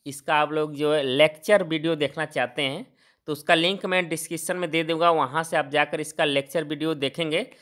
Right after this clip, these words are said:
तो पूरा डिटेल में क्वेश्च-, आपको समझ में आएगा। ब्लैकबोर्ड पर बताए हैं उसमें, और यहाँ जो प्रैक्टिस हो रहा है तो है ये क्वेश्चन, लेकिन वहाँ लेक्चर वीडियो देखेंगे आप तो आपको जो है स्पष्ट रूप से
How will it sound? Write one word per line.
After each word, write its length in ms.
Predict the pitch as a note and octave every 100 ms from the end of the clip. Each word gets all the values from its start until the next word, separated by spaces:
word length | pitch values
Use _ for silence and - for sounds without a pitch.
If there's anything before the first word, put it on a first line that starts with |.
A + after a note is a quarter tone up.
| - _ _
तो 40 | C3
पूरा 340 | - D#3 F3
डिटेल 380 | D#3+ D#3 E3 E3+
में 160 | E3+
क्वेश्च-, 360 | E3+ D#3+ C#3+ -
आपको 380 | C3 C3+ - D#3+
समझ 340 | D3+ C#3+ D3
में 100 | D3
आएगा। 320 | C#3+ D3 C#3 E3+ C4 _
ब्लैकबोर्ड 520 | B2+ A2+ C3 B2+ C#3+ C#3+
पर 80 | C#3+
बताए 380 | B2 C3 C3
हैं 80 | C3+
उसमें, 380 | C3+ B2+ C#3 C#4 - _ _ _ -
और 180 | A#2+
यहाँ 240 | B2+ A#2+ D3+
जो 140 | D#3
प्रैक्टिस 400 | - D3 C#3 D#3+
हो 60 | D#3+
रहा 120 | D#3+
है 80 | D#3
तो 160 | D#3
है 120 | B2+ C3
ये 160 | D3+
क्वेश्चन, 440 | D3+ D3 C#3 E3 B3+ _ _ _ -
लेकिन 280 | C3 C#3+ F#3
वहाँ 320 | F3+ D3+ G3
लेक्चर 420 | F3+ E3+ - G#3
वीडियो 260 | F#3 F3+ F#3+
देखेंगे 500 | F3 F3 F3+ F#3+ F#3
आप 280 | F3+ F3+ -
तो 100 | F#3
आपको 520 | E3+ C#3 D3 - F3
जो 140 | D#3+ D3+
है 180 | D#3
स्पष्ट 380 | D3+ - D#3+ -
रूप 100 | D#3+
से 240 | D3 F3